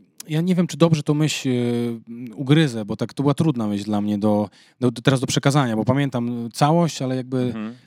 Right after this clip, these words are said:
Speaker 1: że właśnie o to chodzi, że tą miłość, którą dajemy drugiemu człowiekowi, to jest nasze, nawet nasze zdolności, że jeśli
Speaker 2: Amen.
Speaker 1: ja, naszą,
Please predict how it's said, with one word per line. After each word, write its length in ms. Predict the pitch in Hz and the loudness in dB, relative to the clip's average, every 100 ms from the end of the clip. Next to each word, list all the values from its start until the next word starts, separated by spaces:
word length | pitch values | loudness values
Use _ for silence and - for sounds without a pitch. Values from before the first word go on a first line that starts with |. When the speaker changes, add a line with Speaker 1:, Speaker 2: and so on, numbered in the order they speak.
| _ _ | _ _
Speaker 1:
że 160 | 123 127 | -4 -4
właśnie 360 | 123 135 - 123 | -2 -2 -2 -4
o 80 | 123 | -4
to 100 | 127 | 0
chodzi, 300 | 180 156 123 | 2 2 0
że 300 | 120 120 117 _ _ _ | -2 -2 -4 _ _ _
tą 140 | - 123 | -2 2
miłość, 460 | 165 208 123 117 | 4 4 2 -2
którą 240 | - 123 120 | -4 -2 0
dajemy 280 | 127 143 139 | 2 0 0
drugiemu 320 | 127 131 135 | 0 0 -2
człowiekowi, 480 | 135 131 127 120 151 | 0 -2 0 0 0
to 80 | 151 | 0
jest 140 | 139 | 0
nasze, 280 | 151 143 156 | -2 -2 -4
nawet 360 | 127 143 165 160 | 0 2 2 0
nasze 260 | 151 - | -2 -2
zdolności, 600 | 123 135 147 135 110 - 101 | -4 -2 0 0 -2 -8 -4
że 120 | 120 | -2
jeśli 180 | 110 101 | -2 -2
Speaker 2:
Amen. 100 | 127 | 0
Speaker 1:
ja, 220 | 143 120 | 0 0
naszą, 320 | 107 117 120 | -4 -6 -6